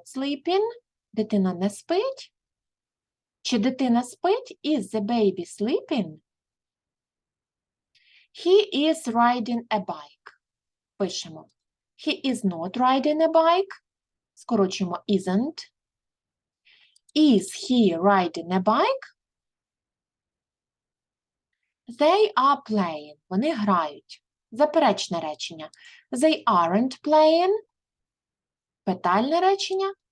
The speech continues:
Are they playing? It is raining now. Дощ іде.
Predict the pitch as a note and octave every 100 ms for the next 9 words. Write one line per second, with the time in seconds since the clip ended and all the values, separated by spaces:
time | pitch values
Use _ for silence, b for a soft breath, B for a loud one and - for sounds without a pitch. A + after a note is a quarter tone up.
0 | _ - D4+ A#3+ F#3+ - A3 G3+ F3 -
1 | G3+ G#3+ D#4+ A#4+ C4+ D#3+ - _ _ _
2 | _ _ _ _ _ _ _ _ _ _
3 | _ _ _ _ _ _ _ _ _ _
4 | _ _ _ - F#4+ F#4+ F#4 F#4 E4+ E4+
5 | C#4+ A#3+ B3 C4 B3+ D#3+ D3 - _ _
6 | - G3+ C#4+ F#3+ - - F#3 E3